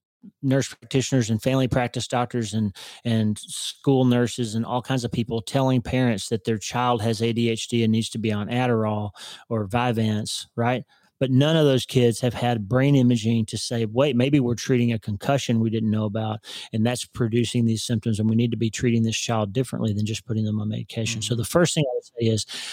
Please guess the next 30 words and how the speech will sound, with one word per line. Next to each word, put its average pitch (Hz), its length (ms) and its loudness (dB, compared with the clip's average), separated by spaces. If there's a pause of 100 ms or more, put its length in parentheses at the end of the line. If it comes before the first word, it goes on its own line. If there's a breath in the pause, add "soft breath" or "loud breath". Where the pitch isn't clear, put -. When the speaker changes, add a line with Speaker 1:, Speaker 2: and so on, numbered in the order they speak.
(120)
Speaker 1:
you're 135 200 4
right, 143 400 2
medication 135 800 2 (260)
sometimes 143 800 2
in 120 100 2
some 131 280 2
cases 127 400 0
can 120 160 2
be 110 120 0
helpful, 123 400 2
and 113 120 0
sometimes 123 480 0
people 110 260 0
need 113 240 4
it - 160 0
for 113 220 -2
especially 117 440 2
short-term 120 540 2
management 113 460 2
of 107 80 -2
certain 117 340 0
mood 110 160 2
disorders 120 440 0
that - 180 -14
can 117 80 2
be 110 100 0
damaging 120 460 2
or 110 100 0
dangerous. 117 600 0 (580 loud breath)
But 131 300 2